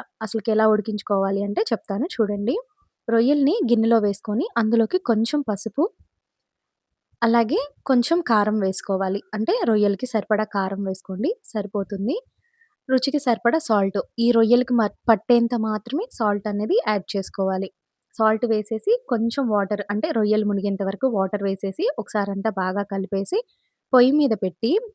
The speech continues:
ఆ వాటర్ అంతా ఎగిరిపోయి ముక్కలు వాటికి ఉడికిపోయి వాటర్ ఎగిరిపోయేంత వరకు ఉడికించుకోవాలన్నమాట రొయ్యల్ని.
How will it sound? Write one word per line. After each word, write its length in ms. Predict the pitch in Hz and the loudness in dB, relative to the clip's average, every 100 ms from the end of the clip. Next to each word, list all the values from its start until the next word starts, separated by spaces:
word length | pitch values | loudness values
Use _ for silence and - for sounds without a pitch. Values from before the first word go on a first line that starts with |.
| _ | _
ఆ 100 | 226 | -2
వాటర్ 380 | 190 196 202 208 | 2 2 2 0
అంతా 300 | 208 247 - 254 | 0 2 2 2
ఎగిరిపోయి 680 | 202 175 220 240 202 190 196 339 508 _ _ _ | 0 0 0 2 2 2 2 0 -4 _ _ _
ముక్కలు 340 | 226 - 277 | -4 2 4
వాటికి 480 | 247 220 - 233 - - - | 6 6 4 -4 -4 -4 0
ఉడికిపోయి 640 | 226 214 233 226 208 208 220 | 0 0 0 0 2 0 0
వాటర్ 360 | 202 196 226 196 | 0 0 0 -2
ఎగిరిపోయేంత 640 | 208 175 214 214 202 190 | -4 -2 0 2 0 0
వరకు 240 | 196 196 415 | -2 0 2
ఉడికించుకోవాలన్నమాట 1000 | 453 214 233 226 - 190 185 180 180 175 190 | 4 4 2 0 2 2 2 -2 -4 -4 -2
రొయ్యల్ని. 500 | 180 190 190 185 240 | 0 0 0 0 -2